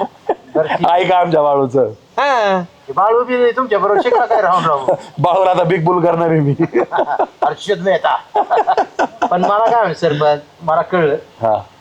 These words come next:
Speaker 1: तुम्हाला आमचे पैसे लावा-, लावायचेच नाही. तुम्हाला जसा परतावा मिळतोय, तुम्हाला जसं म्युच्युअल फंड तुमचा वाढतोय, तुम्हाला जाणीवपूर्वक आम्हाला मागे ठेवायचंय. आमच्या ध्यानात आलंय, आम्ही आमचं बघू. आमचा बी एक शेवगावला लय मित्र आहे, मग जे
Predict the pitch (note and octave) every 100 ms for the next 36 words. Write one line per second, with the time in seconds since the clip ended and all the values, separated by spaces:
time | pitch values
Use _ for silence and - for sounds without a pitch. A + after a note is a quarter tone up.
0 | - F#3 E3 D#3+ E3 E3 - E3 D3+ C#3
1 | D3 D3+ E3 D3+ D3+ D3+ D3 C#3 B2+ C3+
2 | - - - - F3+ F3 D#3 E3+ D#3 D3
3 | D#3+ D3+ D#3+ D#3 D#3 D3+ C#3+ C#3+ C#3 C#3
4 | D3+ C#3 C#3+ D3 C#3+ C#3 C#3+ D#3+ C3+ C3
5 | C#3+ C#3 C3+ D#3+ D#3 A#2+ B2 - - -
6 | D#3+ C#3 E3 E3+ E3+ E3+ D#3+ D#3+ E3 D3+
7 | C3 D3 B2+ A2+ A2 G#2+ D#3+ - - D3
8 | D3+ D#3 C3 C#3+ C#3+ D3 D3+ E3+ A#3+ -
9 | - D#3+ F#3+ F#3 F3 F#3 F3+ E3 A#3 A#3+
10 | B3+ - F3 A3 A3 C4+ C4 C4 - A#3+
11 | A#3+ A3+ A3+ A3 A3 A3 G#3+ A3+ G#3+ F3
12 | D3+ F#3